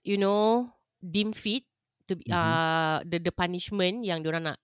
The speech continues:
Speaker 1: kira, uh, whatever punishment that deem fit to be acted upon him, I will accept. To let him know that, you know, this is the consequences if you do such thing that
Speaker 2: Mhm.
Speaker 1: is super insensitive,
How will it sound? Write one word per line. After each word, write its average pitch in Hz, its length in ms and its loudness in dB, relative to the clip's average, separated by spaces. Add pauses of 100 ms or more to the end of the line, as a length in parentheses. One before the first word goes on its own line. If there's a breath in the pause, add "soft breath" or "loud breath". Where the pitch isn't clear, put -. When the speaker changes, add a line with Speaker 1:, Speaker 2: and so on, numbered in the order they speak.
(260)
Speaker 1:
kira, 165 600 -2
uh, 147 200 -4
whatever 165 680 -2
punishment 175 440 -6
that 135 100 -6
deem 165 200 -6
fit - 280 -8
to - 80 -10
be 143 420 -8
acted - 240 -8
upon 147 240 -2
him, 190 300 -4 (100)
I 170 120 2
will 156 180 2
accept. 160 400 -6 (680 soft breath)
To 220 120 -4
let 214 240 0
him 247 180 -2
know 208 320 6
that, 147 260 -2
you 170 140 -2
know, 170 300 4
this 190 220 -2
is 226 100 0
the 208 80 -2
consequences 190 580 0
if 160 120 -4
you 180 100 -2
do 208 320 0
such - 340 -8
thing 185 320 -6 (340)
that 185 200 2
Speaker 2:
Mhm. 170 100 -8 (160)
Speaker 1:
is 202 240 -4 (560 soft breath)
super - 680 6
insensitive, 190 960 0